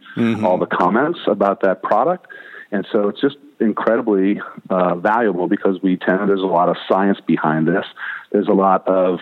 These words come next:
Speaker 2: you know, we place a lot of trust in people saying, "That's a good product and you should buy it." So that's really sort of the essence of social proof.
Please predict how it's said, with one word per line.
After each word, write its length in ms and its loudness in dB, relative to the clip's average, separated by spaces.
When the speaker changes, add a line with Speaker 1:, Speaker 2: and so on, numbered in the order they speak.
Speaker 2:
you 100 0
know, 160 0
we 180 0
place 300 0
a 60 4
lot 200 4
of 120 0
trust 520 0
in 140 0
people 360 -2
saying, 300 0
"That's 240 0
a 60 2
good 280 -2
product 520 0
and 100 -4
you 180 -2
should 140 -6
buy 260 -2
it." 80 -14
So 80 4
that's 240 2
really 400 0
sort 140 2
of 100 -2
the 80 2
essence 320 0
of 140 -16
social 280 0
proof. 300 -2